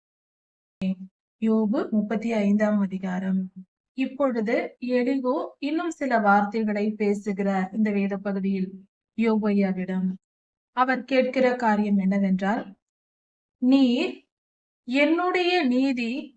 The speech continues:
தேவனுடைய நீதியை பார்க்கிலும் பெரியதென்று நீர் சொன்னது நியாயம் என்று நினைக்கிறீரா?'" அதாவது, யோபு ஐயா சொன்னார்,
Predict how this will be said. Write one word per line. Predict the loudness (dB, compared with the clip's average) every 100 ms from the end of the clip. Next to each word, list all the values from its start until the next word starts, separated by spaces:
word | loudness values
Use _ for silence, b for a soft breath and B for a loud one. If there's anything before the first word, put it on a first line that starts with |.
| -4
தேவனுடைய | 2 2 2 2 2 2 0 0
நீதியை | 0 0 2 2 2
பார்க்கிலும் | 2 2 2 0 -2 -2 -2
பெரியதென்று | -2 0 0 -2 0 0 0 0 -2 -8 -16 _ _ -2
நீர் | 2 2
சொன்னது | 0 0 2 4 4 2 0 -14 _ -4
நியாயம் | 0 2 4 4 4 0
என்று | 2 2 4
நினைக்கிறீரா?'" | 4 2 2 0 -2 0 0 -2 -8 -20 _ _
அதாவது, | -4 0 0 0 0 2 2 2 0 -10 _ _ _ -4
யோபு | -2 0 2 2
ஐயா | 0 -2
சொன்னார், | -4 -2 0 2 4 2